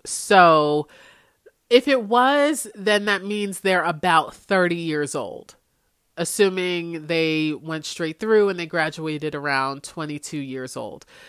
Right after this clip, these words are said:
So they're thirty, thirty-one years old at this point. Okay, so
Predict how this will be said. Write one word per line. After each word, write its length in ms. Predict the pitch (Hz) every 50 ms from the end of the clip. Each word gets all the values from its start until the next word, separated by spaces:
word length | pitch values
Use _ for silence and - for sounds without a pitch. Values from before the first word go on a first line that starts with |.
| - - _
So 260 | - 220 220 220 208
they're 540 | 226 226 220 220 214 214 208 202 190 185 - _ _ _ -
thirty, 420 | 220 - - 269 262 262 262 254
thirty-one 540 | 240 - 214 190 185 185 180 175 165 160 160
years 280 | 160 151 151 147 139 151
old 180 | 139 135 131
at 140 | 131 127 -
this 160 | 131 123 -
point. 420 | - - 127 127 120 113 87 - _ _ _ _ _ _ _ _ - - - _ _ _ _ _ -
Okay, 340 | 247 226 220 - 156 123 -
so 200 | - - - 196